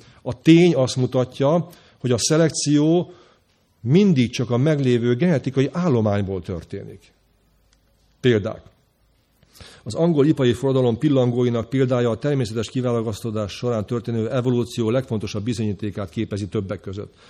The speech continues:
Pedig semmiféle fejlődésről nincs szó, hiszen új lepkefaj nem jött létre. Balra a fák és a rajtuk lévő lepkék ipari forradalom előtti,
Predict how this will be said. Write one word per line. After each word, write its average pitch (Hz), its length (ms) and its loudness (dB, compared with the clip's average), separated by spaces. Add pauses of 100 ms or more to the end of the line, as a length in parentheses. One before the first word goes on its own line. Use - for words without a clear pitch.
(360)
Pedig 123 220 0
semmiféle 127 480 0
fejlődésről 110 640 -2
nincs 110 180 -2
szó, - 140 -8
hiszen 110 320 -4
új 175 160 0
lepkefaj 123 440 -2
nem 151 160 0
jött 110 180 -2
létre. 101 380 -8 (420)
Balra 147 420 2
a 107 40 2
fák 143 320 0
és 135 140 -2
a 120 60 -2
rajtuk 123 360 0
lévő 110 240 -2
lepkék 113 360 -2
ipari 117 280 -2
forradalom 107 480 -2
előtti, 127 580 -2